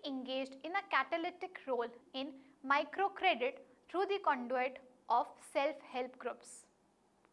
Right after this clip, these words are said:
Phase fourth, period of introspection and reforms.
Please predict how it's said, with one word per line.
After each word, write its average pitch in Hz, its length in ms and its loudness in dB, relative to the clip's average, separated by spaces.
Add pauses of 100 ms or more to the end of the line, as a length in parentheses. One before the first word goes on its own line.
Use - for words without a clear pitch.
(520)
Phase 262 340 -2
fourth, 277 320 2 (400)
period 370 320 2 (140)
of 277 80 4 (140)
introspection 285 880 -4 (280)
and 269 160 -2
reforms. 240 460 -8